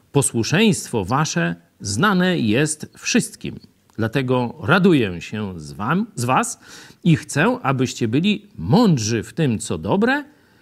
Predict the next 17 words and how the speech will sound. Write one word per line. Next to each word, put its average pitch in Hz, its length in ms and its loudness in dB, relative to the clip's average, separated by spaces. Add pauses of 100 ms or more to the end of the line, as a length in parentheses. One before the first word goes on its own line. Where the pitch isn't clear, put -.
(380)
a - 160 -12
czyści 123 640 -4
wobec 87 380 -4
zła. 85 500 -4 (1120)
A - 120 -10
Bóg - 220 2
pokoju 160 580 2 (100)
rychło 110 580 0
zetrze 170 560 -2
szatana 185 640 0 (480)
pod 196 320 2
stopami 151 680 0
waszymi. 131 560 -2
Łaska 139 540 0
Pana 160 380 2
naszego 120 420 -2
Jezusa 160 640 0